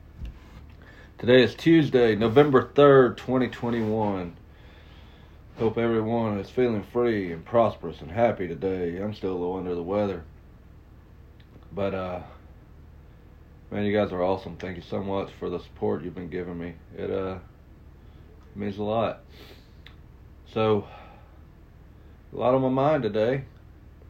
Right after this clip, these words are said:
Hope you guys find it interesting. I've been telling you I'm gonna explain to you how government transformed the healthcare industry into an insurance scam.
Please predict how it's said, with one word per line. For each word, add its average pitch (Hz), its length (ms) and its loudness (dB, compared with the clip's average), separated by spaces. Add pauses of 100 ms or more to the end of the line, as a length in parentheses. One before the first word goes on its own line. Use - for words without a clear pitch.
(440)
Hope 107 240 -8
you 107 60 -8
guys 107 260 2
find 110 260 -4
it 101 80 -4
interesting. 107 500 -6 (3000)
I've 101 80 -2
been 107 260 -2 (340)
telling 139 280 6
you 117 120 4
I'm 110 120 0
gonna 110 180 0
explain 120 460 -2
to 113 160 -6
you 110 180 -2
how 107 240 0
government 110 540 -4
transformed 120 720 -4
the 95 40 -4
healthcare 123 540 -2
industry 113 420 -6
into 107 280 -6
an 107 80 -6
insurance 131 520 -4
scam. 107 380 -6